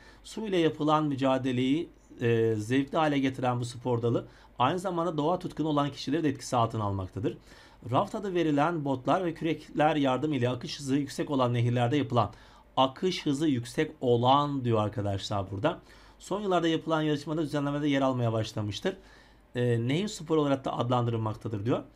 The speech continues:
E, gerçi baktığımızda hepsi nehir gibi görülüyor, e, arkadaşlar. E, akış hızı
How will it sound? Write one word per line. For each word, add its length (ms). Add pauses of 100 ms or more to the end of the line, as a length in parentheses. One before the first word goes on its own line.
(340)
E, 160
gerçi 440
baktığımızda 540
hepsi 280
nehir 220
gibi 220
görülüyor, 500 (260)
e, 40 (240)
arkadaşlar. 640 (580)
E, 760 (260)
akış 420
hızı 160